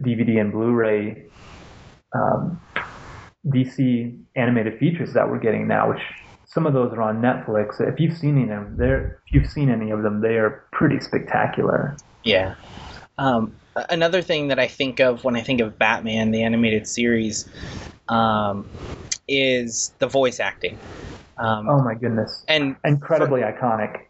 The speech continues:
Speaker 2: Oh, yeah. I mean, y-, you think about it, and it's funny 'cause I didn't know this until really just a few years ago, but Mark Hamill, our very own Luke Skywalker,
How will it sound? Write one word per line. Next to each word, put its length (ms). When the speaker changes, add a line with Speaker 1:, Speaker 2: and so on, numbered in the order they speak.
Speaker 2:
Oh, 160
yeah. 380
I 60
mean, 300
y-, 120
you 260
think 180
about 260
it, 100
and 140
it's 200
funny 260
'cause 220
I 160
didn't 220
know 140
this 220
until 800
really 260
just 220
a 40
few 200
years 300
ago, 340
but 140
Mark 240
Hamill, 500
our 220
very 280
own 200
Luke 140
Skywalker, 760